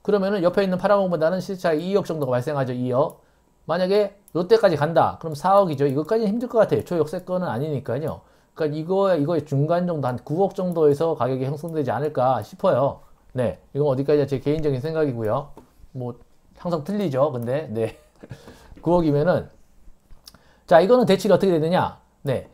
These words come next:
시공사 보증을 하게 되면은, 시공사 보증이죠. 이거는 십구 세 이상 성인이면 누구나 넣을 수 있고요. 시공사 보증을 하게 되면은 엘티브이가 칠십 프로 되죠. 칠십 프로. 그러면은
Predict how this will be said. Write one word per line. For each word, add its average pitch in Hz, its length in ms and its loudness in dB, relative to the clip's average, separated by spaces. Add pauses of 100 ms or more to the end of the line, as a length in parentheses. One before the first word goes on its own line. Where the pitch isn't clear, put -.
시공사 247 560 4
보증을 156 560 2
하게 175 240 -2
되면은, 139 440 0 (480)
시공사 202 380 0
보증이죠. 139 540 0
이거는 151 320 0
십구 190 260 -6
세 147 340 0
이상 151 420 -2
성인이면 147 560 -4
누구나 147 360 -2 (600)
넣을 147 120 2
수 147 120 -2
있고요. 127 180 -4
시공사 180 400 -2
보증을 156 340 0
하게 156 160 2
되면은 151 320 -2
엘티브이가 160 760 0 (1120)
칠십 - 240 -8
프로 190 160 4
되죠. 123 180 0
칠십 147 280 -8
프로. 135 380 -2 (640)
그러면은 175 480 -2